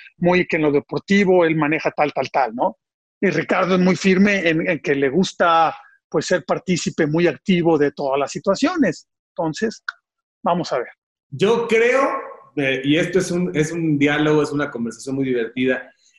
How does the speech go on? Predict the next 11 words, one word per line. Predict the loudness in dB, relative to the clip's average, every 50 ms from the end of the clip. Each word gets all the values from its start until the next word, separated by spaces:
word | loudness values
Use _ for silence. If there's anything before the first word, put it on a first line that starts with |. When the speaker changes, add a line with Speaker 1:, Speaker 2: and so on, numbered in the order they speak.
| _
Speaker 2:
Yo, | -2 2 2 4 4 2 0 -2 -6 -10 -16 -20 -20 -20 _ _ -6
especulando | -4 -4 -2 0 -2 -2 0 0 0 2 2 2 2 2 2
contigo, | 2 0 0 0 0 0 2 2 2 0 -2 -8 -18 _ _ -4
creo | -2 0 0 2 2 2 0 0 -2 -6 -10 -16 _ _ _ _ _ _ _ _
que | -2 0 2 2 2 2 2 2 2 2 2 2 2 0
Ricardo | 0 0 0 0 -2 0 0 -2 -2
tendrá | -2 -2 -2 -2 -2 -2
que | -2 -2
bajar | -4 -4 -4 -6 -8 -6
la | -6 -8 -6
cabeza. | -6 -6 -4 -4 -6 -8 -10 -14 -16 -18